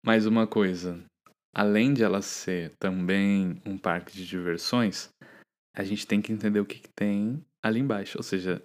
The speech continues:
a gente brincou, se divertiu na montanha-russa, depois a gente trocou de brinquedo, mas aí chegar o momento que a gente precisa comprar o quê? O ingresso, ou seja, estar ali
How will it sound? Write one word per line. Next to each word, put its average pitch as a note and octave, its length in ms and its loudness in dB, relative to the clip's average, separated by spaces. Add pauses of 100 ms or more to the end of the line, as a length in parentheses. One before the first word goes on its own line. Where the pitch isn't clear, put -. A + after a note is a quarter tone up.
a G#2+ 60 -6
gente G#2 220 -2
brincou, G2 840 0
se - 180 -12
divertiu G2 760 -4
na G2 100 -2
montanha-russa, G2 1300 0
depois F#2+ 280 2
a - 20 0
gente G2 200 -2
trocou G2+ 400 -4
de F#2 140 -4
brinquedo, G#2 680 0 (460)
mas G#2 180 2
aí G2+ 140 4
chegar A2 340 2
o G2+ 40 0
momento G2 600 0
que - 80 -2
a - 20 2
gente - 100 -12
precisa G2+ 200 -4
comprar G2+ 300 -2
o G2 60 -2
quê? - 200 -8 (380)
O A#2 60 -4
ingresso, A#2 680 -2
ou G2 60 -8
seja, F#2 500 -8
estar F#2 320 -10
ali G2+ 560 -2